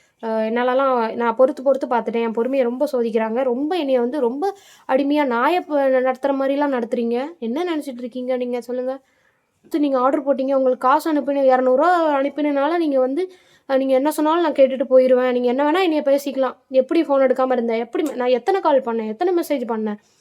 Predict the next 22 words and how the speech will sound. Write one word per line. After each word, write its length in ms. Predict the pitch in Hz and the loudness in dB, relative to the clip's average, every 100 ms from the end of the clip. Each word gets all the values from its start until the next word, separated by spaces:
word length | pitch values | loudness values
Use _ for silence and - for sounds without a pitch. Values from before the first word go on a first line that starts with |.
| _ - | _ -4
அப்படிங்கிறீங்க. 500 | 277 277 302 294 294 339 _ - - | -2 0 0 0 -2 -6 _ -20 -4
நீங்க 180 | 277 269 | 2 4
எத்தனை 200 | 302 320 | 4 2
கால் 180 | 330 | 2
பண்ணாலும் 260 | 311 294 311 | 2 -2 0
நான் 120 | 285 | 0
எடுத்து 140 | 262 247 | 0 0
பேசணுமா? 420 | 262 262 233 220 | 0 0 -4 -4
நான் 120 | 247 | -2
என்ன 180 | 262 302 | 0 2
உங்களுக்கு 260 | 285 262 | 2 2
அடிமையா? 380 | 240 240 226 220 | 0 0 -2 -2
என்ன, 180 | 226 302 | -4 0
எதுக்கு 380 | 269 320 320 311 | 2 2 2 -2
பேசணும் 220 | 277 262 | -2 -2
சொல்லுங்க? 360 | 254 254 262 285 | -2 0 -2 -2
நான் 220 | 254 294 | 0 0
எதுக்கு 240 | 311 339 | 0 -2
உங்கள்ட்ட 240 | 294 269 240 | 0 -2 -2
கால் 200 | 254 254 | 0 0
எடுத்து 220 | 233 226 | 0 -2
பேசணும்? 400 | 247 240 262 | -4 -4 -8